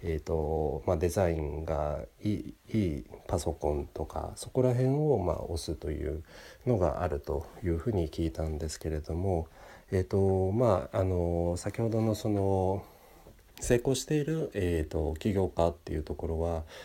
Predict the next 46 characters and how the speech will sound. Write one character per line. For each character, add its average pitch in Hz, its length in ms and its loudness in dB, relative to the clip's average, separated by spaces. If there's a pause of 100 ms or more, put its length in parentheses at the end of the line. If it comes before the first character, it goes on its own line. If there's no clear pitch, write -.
(260)
例 170 80 0
え - 20 -4
ば 92 140 4
ア - 40 2
ッ - 20 -4
プ - 180 -6
ル 78 140 -4
で 78 100 -4
す - 140 -10
と、 85 400 -2
ま 90 120 -2
あ、 80 40 -4
シ - 160 -4
ン 95 80 0
ク 101 100 -2
デ 92 120 0
ィ - 20 -2
フ - 140 -6
ァ 80 60 0
レ 78 100 0
ン 73 60 -2
ト 76 140 -4
っ - 20 -2
て - 220 -14
い 87 80 -4
う 78 140 -2
ホ 95 180 -2
ワ 92 140 2
イ 76 100 -4 (300)
の 85 60 -2
部 85 120 -4
分 80 240 -4
が 82 140 -6
あ - 40 -4
っ 78 40 -10 (140)
て、 107 240 -2 (540)
だ 165 60 2
か 160 160 -2
ら、 156 80 0 (320)
え 85 280 0
ー - 60 -18
と、 78 460 -2
ま 78 360 -2
あ、 85 60 -4
あ - 20 -2
の、 73 1120 -4